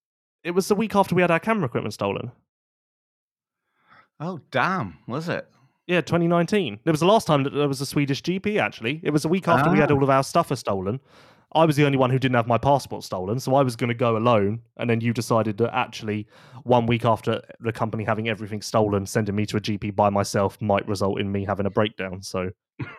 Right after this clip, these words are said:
Speaker 1: um,
Speaker 2: <laughs>
Speaker 1: you
Speaker 2: Yeah.
Speaker 1: tagged along.
Speaker 2: Oh, it, it just went from worse to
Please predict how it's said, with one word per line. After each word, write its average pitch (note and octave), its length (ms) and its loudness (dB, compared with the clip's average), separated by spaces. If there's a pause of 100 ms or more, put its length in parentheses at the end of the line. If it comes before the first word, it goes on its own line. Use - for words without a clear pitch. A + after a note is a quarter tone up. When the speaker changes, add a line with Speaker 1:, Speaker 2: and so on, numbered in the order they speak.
(120)
Speaker 1:
um, F#2 320 -4 (320)
Speaker 2:
<laughs> - 300 -20
Speaker 1:
you - 120 0
Speaker 2:
Yeah. B2+ 140 4
Speaker 1:
tagged A2+ 300 -2
along. B2 300 0 (720)
Speaker 2:
Oh, E3 160 4
it, B2+ 180 -2 (100)
it C#3+ 220 0
just E3+ 260 -2
went E3 220 2
from B2+ 380 -4
worse A#2 760 0
to G#2+ 360 -2